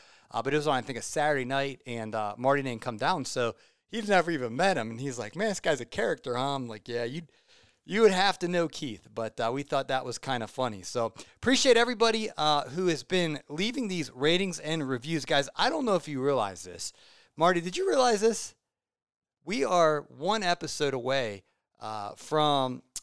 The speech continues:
our hundredth milestone episode. So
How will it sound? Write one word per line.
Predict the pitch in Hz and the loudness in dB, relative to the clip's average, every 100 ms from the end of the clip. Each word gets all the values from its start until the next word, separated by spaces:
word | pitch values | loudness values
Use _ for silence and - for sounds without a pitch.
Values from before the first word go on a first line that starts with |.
| _ | _
our | 123 123 117 | 2 2 2
hundredth | 151 156 147 143 - | 0 -2 -2 -6 -10
milestone | 113 127 135 135 131 135 117 | -4 0 2 0 -2 -8 -6
episode. | 117 - 117 117 110 107 | -8 -8 -10 -8 -8 -6
So | 135 131 120 | 0 2 2